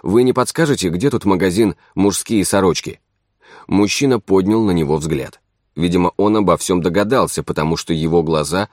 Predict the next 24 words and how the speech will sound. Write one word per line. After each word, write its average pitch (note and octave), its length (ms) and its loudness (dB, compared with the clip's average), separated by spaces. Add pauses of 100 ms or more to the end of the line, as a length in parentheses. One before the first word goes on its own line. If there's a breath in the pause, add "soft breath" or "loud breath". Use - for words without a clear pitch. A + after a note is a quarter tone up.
заволокло G2+ 580 0
холодной E2+ 520 0
белой D2+ 320 -2
яростью. E2+ 640 -6 (520 loud breath)
Короткий B2+ 400 -2
обмен G2 460 0
взглядами E2 560 -2
оказался E2+ 540 -2
очень F#2 340 -2
информативным. G2 840 -4 (460 loud breath)
Татарский F#2 580 -2
понял, F2 540 0
что - 220 -2
мужик D#2 420 0
понял. F2 460 -2 (340 soft breath)
А F2+ 100 0
мужик, F#2 400 2
видимо, E2+ 320 2
понял F2 340 0
даже D2+ 320 0
то, E2+ 220 0
что G2 240 -2
Татарский D2+ 520 -4
понял, D#2+ 440 -2